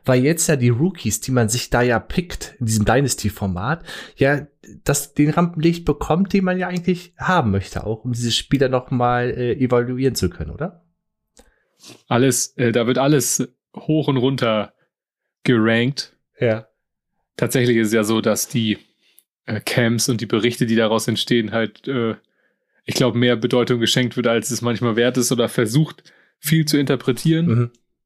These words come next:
Speaker 2: Ja, ja, klar. Äh, es macht in der Welt, äh,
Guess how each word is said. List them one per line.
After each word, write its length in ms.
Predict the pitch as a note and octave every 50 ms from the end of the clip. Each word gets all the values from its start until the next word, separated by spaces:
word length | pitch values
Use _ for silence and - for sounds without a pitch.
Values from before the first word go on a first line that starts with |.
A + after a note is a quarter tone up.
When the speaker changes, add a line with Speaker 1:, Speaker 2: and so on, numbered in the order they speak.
| _ _ _ _ _ _ - _ _ _ _ _ _ _ _ -
Speaker 2:
Ja, 220 | - A2+ A2+ A2 G#2+
ja, 200 | G#2+ G#2+ G#2 -
klar. 340 | - B2 A2+ G2+ - - - -
Äh, 260 | - - - C#3 - -
es 160 | - C#3+ -
macht 180 | C#3 C3 A#2 -
in 120 | C#3+ B2
der 180 | A#2 A2+ A2+ G#2
Welt, 260 | A#2 A2 A2 G#2+ -
äh, 140 | - -